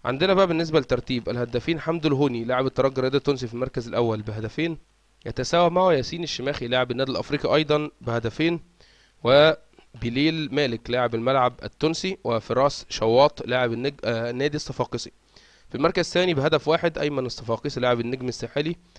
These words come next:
حسين المسعدي لاعب الملعب التونسي، حمدي النقاز لاعب الترجي، إلياس الجلاصي لاعب منستير، عمر، عمر بورار-، آه، بوراوي لاعب شبيبة القيروان، وسليمان كوليبالي لاعب النجم الساحلي،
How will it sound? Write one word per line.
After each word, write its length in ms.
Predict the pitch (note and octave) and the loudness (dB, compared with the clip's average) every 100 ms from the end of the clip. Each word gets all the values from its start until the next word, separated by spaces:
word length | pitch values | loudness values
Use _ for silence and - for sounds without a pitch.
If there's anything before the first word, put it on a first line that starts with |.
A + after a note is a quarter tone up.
| - _ - | -20 _ -10
حسين 500 | A2+ - D3 C#3+ A2+ | -6 0 0 0 -4
المسعدي 720 | A#2 A#2 A#2+ A#2+ C#3+ D#3+ - | -6 -4 0 0 0 -4 -8
لاعب 260 | A#2+ A#2 G#2+ | -6 -4 -4
الملعب 280 | A#2 B2 A#2+ | -4 -2 -2
التونسي، 400 | - C#3 - D#3+ | -4 -6 -4 -6
حمدي 240 | C#3 C3+ | -4 -4
النقاز 400 | B2 A#2 C3+ A#2+ | -4 -2 -2 0
لاعب 160 | B2+ A#2+ | -2 -4
الترجي، 500 | - B2+ C3 D3+ D#3+ _ - - _ - | -2 0 0 -2 -6 _ -20 -20 _ -8
إلياس 640 | A#2 B2+ D3+ D#3 - - - _ _ _ _ - _ - | -2 4 4 2 -2 -14 -16 _ _ _ _ -20 _ -6
الجلاصي 720 | A#2+ A#2+ A#2 B2 D3 - D#3+ | -4 -2 0 2 0 -2 -4
لاعب 400 | B2 C3 C3 A#2+ | 0 0 0 -2
منستير، 560 | - A#2+ A#2 - D#3 D3 | -6 -6 -6 0 0 0
عمر، 480 | - C#3 D3+ A#2 A2+ - - - _ _ _ _ _ _ _ | 4 4 4 0 -2 -10 -18 -20 _ _ _ _ _ _ _
عمر 480 | - C3+ D3+ D3 D3+ | 2 4 6 4 2
بورار-، 720 | - A#2+ B2 B2 C#3 B2+ - | -2 -2 0 4 4 4 2
آه، 160 | A2+ A#2 | -4 -4
بوراوي 580 | A#2+ C3 D3 C3+ A#2 A2 _ | 0 4 6 6 2 -6 _
لاعب 400 | A#2 B2+ C3 C3 | -6 -2 -2 -4
شبيبة 280 | - A#2+ C3 B2+ | -4 -4 -4 -4
القيروان، 460 | - A#2 A#2+ D3 | -4 0 0 2
وسليمان 500 | C#3 - A#2+ A#2 C#3 | 0 0 -2 -2 -4
كوليبالي 480 | - A#2+ A#2 C#3 C3 | -4 -4 -2 0 0
لاعب 260 | C3 B2 A#2+ | 0 0 -2
النجم 260 | B2 B2 | -6 -6
الساحلي، 460 | B2 C#3+ C3 D#3 | -6 -4 -2 -2